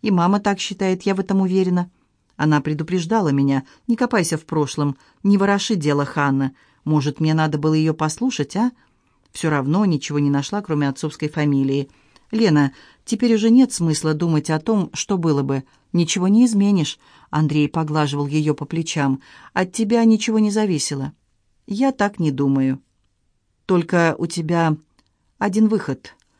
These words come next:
Найти тех, кто завалил Стрелкова и его дочь». «А она не дочь ему», вытирая глаза, сказала Лена. И Паровозников от неожиданности открыл рот.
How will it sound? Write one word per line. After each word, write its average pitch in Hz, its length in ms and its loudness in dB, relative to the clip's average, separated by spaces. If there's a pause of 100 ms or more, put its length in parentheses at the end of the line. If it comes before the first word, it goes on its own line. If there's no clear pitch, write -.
(260)
Найти 185 400 2
тех, 185 260 -2
кто - 220 -4
завалил 180 400 0
Стрелкова 180 600 -2
и - 180 -6
его 185 260 -2
дочь». 135 480 -4 (800)
«А 170 200 -2
она 185 160 0
не 233 160 4
дочь 190 300 -2
ему», 170 300 2
вытирая 170 440 -2
глаза, 156 300 -2
сказала 151 400 -2
Лена. 143 360 2 (360)
И 156 180 0
Паровозников 156 760 -2
от 143 140 -6
неожиданности 156 680 -2
открыл 156 400 -2
рот. 135 300 -4